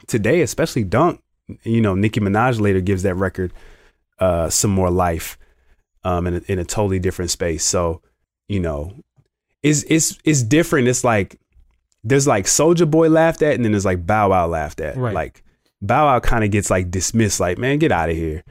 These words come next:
Speaker 1: Where, like, Soulja Boy gets laughed at, but then people are like, "Nah, but you really did."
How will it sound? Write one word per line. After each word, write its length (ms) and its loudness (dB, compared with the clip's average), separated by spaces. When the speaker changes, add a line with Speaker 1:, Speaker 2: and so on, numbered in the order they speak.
Speaker 1:
Where, 100 2
like, 220 0
Soulja 340 2
Boy 160 4
gets 200 0
laughed 400 2
at, 200 2
but 140 -6
then 140 -4
people 300 -6
are 40 -8
like, 240 -10
"Nah, 240 -4
but 220 -6
you 80 -2
really 240 -4
did." 520 -6